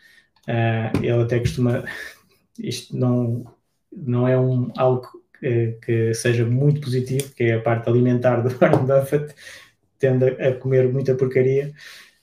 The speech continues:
ah, mas o que é certo é que chega ao-, aos noventa e três anos, ah, bastante bem, portanto tem bons genes, que é isso que ele também atribui ao seu su-, o seu sucesso aos genes que tem, e a ter nascido na América, são as duas principais,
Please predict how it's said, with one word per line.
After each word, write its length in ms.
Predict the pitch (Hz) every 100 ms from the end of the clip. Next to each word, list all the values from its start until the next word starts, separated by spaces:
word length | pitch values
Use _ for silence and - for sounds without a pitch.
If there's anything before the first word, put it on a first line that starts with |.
| _
ah, 360 | 143 135 135 -
mas 160 | 127 120
o 40 |
que 80 | 127
é 20 |
certo 260 | - 131 127
é 80 |
que 100 | 131
chega 240 | - 120 120
ao-, 240 | 127 -
aos 140 | 123 123
noventa 260 | 123 120
e 60 | 123
três 260 | 120 120
anos, 360 | 123 131 127 -
ah, 280 | 151 123 120
bastante 340 | 120 117 120 117
bem, 140 | 107
portanto 300 | 104 110 107
tem 180 | 120 113
bons 240 | 117 120
genes, 320 | 113 110 113 110
que 140 | -
é 120 | 104
isso 160 | 101 -
que 80 | 110
ele 80 |
também 280 | 110 110 110
atribui 420 | 107 110 107 113
ao 80 | 110
seu 220 | 107 117
su-, 340 | 110 - - -
o 20 |
seu 200 | - 117
sucesso 440 | - - 113 -
aos 120 | 110 110
genes 280 | 110 110
que 140 | - _
tem, 280 | - 120 123 _ _ -
e 80 |
a 60 | 113
ter 180 | 117 110
nascido 360 | 113 - 113
na 100 | 113
América, 340 | 110 113 107 -
são 180 | - 107
as 60 |
duas 160 | 113 110
principais, 800 | - 107 113 113 107 104 -